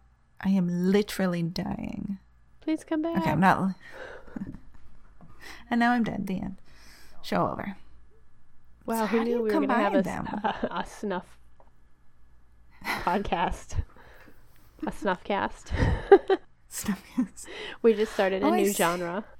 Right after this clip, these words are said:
Speaker 1: <laughs> Yay.
Speaker 2: <laughs>
Speaker 1: I don't know if anyone's interested in that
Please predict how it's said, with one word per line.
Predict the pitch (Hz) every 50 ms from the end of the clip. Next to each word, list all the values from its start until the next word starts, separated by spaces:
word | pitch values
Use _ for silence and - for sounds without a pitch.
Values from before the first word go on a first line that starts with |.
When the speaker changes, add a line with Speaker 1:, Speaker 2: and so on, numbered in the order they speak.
| - - - - - - - - _ - - - - - - - - - - - - - - -
Speaker 1:
<laughs> | 220 208 196 - - 220 214 - - -
Yay. | 196 190 190 185 165 190 196 202 190 208 196 175 - - 175 -
Speaker 2:
<laughs> | - - - 453 - 330
Speaker 1:
I | 302 - - - 247 - -
don't | 320 302 -
know | 185 185
if | 185 185
anyone's | 196 202 202 202 214 202 185
interested | 202 190 185 196 202 185 - - 185 165 175
in | 165 170
that | 170 156 151 - -